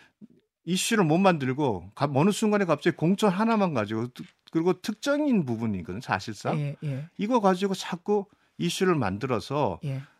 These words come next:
Speaker 1: 혁신의 활동이 그것이 혀-, 마치 혁신의 모든 것인 양 보여주고
Speaker 2: 어.
Speaker 1: 그런 모습이 아주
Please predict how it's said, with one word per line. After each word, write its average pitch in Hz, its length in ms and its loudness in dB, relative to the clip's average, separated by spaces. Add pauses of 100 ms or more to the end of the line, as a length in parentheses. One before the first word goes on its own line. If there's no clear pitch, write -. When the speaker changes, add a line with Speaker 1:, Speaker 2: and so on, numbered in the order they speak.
(120)
Speaker 1:
혁신의 202 560 2
활동이 180 640 0 (240)
그것이 165 380 4
혀-, 165 160 -2 (560)
마치 151 360 -4
혁신의 170 760 2
모든 170 360 2
것인 147 300 0
양 165 180 -2
보여주고 113 520 -2
Speaker 2:
어. 226 720 2
Speaker 1:
그런 202 300 8
모습이 165 380 4
아주 175 520 2